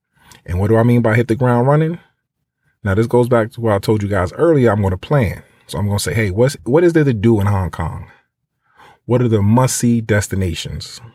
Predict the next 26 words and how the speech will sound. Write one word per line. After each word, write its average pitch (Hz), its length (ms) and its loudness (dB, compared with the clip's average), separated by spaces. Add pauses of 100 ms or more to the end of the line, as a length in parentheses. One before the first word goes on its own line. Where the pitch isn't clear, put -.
(220)
Now, 85 120 -6
if 92 100 -6
you 117 120 -2
Google, 143 640 2 (600)
Yahoo, 113 720 2 (420)
you 151 140 -2
know, 113 220 0 (520)
put 139 200 0
it 135 40 0
in 131 120 0
your 131 80 0
search 127 340 0
engine, 127 500 0 (340)
what 117 300 -2
to - 80 -4
do 120 180 0
in 101 60 -2
Hong 107 260 -2
Kong 101 260 -2
for 113 120 -12
twenty-four 95 520 -6
hours. 78 340 -6
Believe 135 280 2
it 160 60 2
or 151 40 2
not, 147 280 2